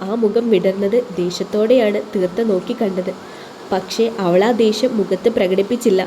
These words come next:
കാരണം ആർദ്രയുടെ ലക്ഷ്യം തൻ്റെ ദേഷ്യം പിടിപ്പിക്കുക എന്നതാണെന്ന് അവൾക്ക് നല്ലതുപോലെ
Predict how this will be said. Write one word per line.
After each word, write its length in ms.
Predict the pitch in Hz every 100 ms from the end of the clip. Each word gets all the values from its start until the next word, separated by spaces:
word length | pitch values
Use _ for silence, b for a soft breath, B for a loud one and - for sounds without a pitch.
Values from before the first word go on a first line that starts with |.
| B B B B -
കാരണം 400 | 220 185 185 220 226
ആർദ്രയുടെ 580 | 202 180 175 190 196 220
ലക്ഷ്യം 400 | 247 214 - 240 - -
തൻ്റെ 360 | 208 185 185 233
ദേഷ്യം 400 | 214 202 202 254
പിടിപ്പിക്കുക 480 | 226 196 196 202 202
എന്നതാണെന്ന് 640 | 233 226 233 233 220 214 226 220
അവൾക്ക് 320 | 185 190 233
നല്ലതുപോലെ 680 | 220 180 185 202 220 240